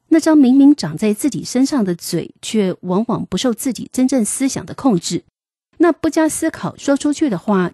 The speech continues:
其实并不是你真正要表达的意思，而是顺着当时控制那张嘴的某种观念去说的。过后想想，刚才说的话很多是不对的，并不是我的本意啊。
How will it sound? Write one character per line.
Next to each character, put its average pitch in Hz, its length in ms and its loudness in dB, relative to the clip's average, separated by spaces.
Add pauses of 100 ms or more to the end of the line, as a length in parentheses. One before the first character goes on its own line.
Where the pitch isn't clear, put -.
其 - 200 -6
实 180 400 0 (120)
并 302 160 6
不 196 120 0
是 214 200 -2
你 160 160 0
真 247 180 0
正 262 180 0
要 202 160 -2
表 156 220 -6
达 147 160 -10
的 190 80 -6
意 214 180 -4
思， 156 300 -8 (460)
而 277 120 2
是 311 240 2 (200)
顺 311 200 4
着 254 120 2
当 262 200 0
时 196 280 0
控 262 200 0
制 240 140 -2
那 240 160 0
张 247 220 2
嘴 - 200 -8
的 170 280 -4
某 196 260 2
种 - 240 -4
观 247 180 2
念 226 220 4
去 - 160 -6
说 156 220 -6
的。 - 160 -10 (880)
过 254 100 2
后 220 180 2
想 180 280 0
想， - 260 -6 (380)
刚 285 160 2
才 226 160 0
说 285 160 -4
的 247 100 -2
话 185 480 -2
很 151 240 -4
多 220 320 2 (220)
是 208 220 0
不 170 140 -2
对 233 220 0
的， 165 200 -4 (420)
并 349 100 6
不 277 100 4
是 320 140 0
我 165 160 0
的 170 140 -6
本 - 200 -4
意 175 180 0
啊。 160 200 -4